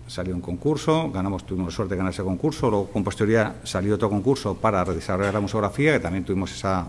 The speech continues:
ocasión de poder continuar el edificio hasta el final, y nos encontramos con un edificio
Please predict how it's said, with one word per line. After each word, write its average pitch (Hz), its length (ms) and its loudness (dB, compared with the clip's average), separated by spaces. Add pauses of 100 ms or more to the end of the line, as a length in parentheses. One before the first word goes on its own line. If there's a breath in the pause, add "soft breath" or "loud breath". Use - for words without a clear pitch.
ocasión 104 500 0 (460 loud breath)
de 107 80 -2
poder 107 220 4
continuar 110 400 4
el 101 60 4
edificio 104 280 0
hasta 101 160 -2
el 104 60 -4
final, 165 240 2 (640 loud breath)
y 123 80 -2
nos 110 100 0
encontramos 123 500 4
con 127 200 4
un 151 100 6
edificio 147 540 2